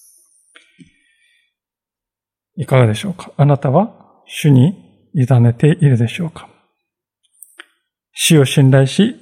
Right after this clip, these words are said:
主の癒しの力を信じておられるでしょうか？神の時を待つ忍耐を持っているでしょうか？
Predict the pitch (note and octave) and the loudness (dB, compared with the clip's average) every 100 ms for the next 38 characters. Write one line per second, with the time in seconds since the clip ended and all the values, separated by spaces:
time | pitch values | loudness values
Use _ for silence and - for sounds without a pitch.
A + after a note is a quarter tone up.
0 | - - - C#3+ B2 - D3+ C#3+ - C#3+ | -12 -4 0 2 0 0 0 2 2 0
1 | B2+ - D#3+ C#3+ B2 - F#3 C#3 C#3 B2+ | 0 -2 0 0 0 0 0 0 -2 -2
2 | D#3 F#3 F3 C#3+ F3+ - _ _ _ _ | -2 -4 -6 -10 -14 -20 _ _ _ _
3 | _ _ _ _ _ _ _ _ _ _ | _ _ _ _ _ _ _ _ _ _
4 | _ _ _ _ _ _ _ - D#3+ C3 | _ _ _ _ _ _ _ -6 0 2
5 | A#2 A#2 C#3+ D3+ A#2+ D3+ - - _ _ | 2 0 0 2 4 2 -2 -10 _ _
6 | _ _ _ _ _ - D3+ C3+ C3 A#2+ | _ _ _ _ _ 0 2 2 0 -2
7 | A2+ D#3 - C#3 B2 D#3 - F#3+ _ | -4 -8 -10 -10 -8 -8 -10 -16 _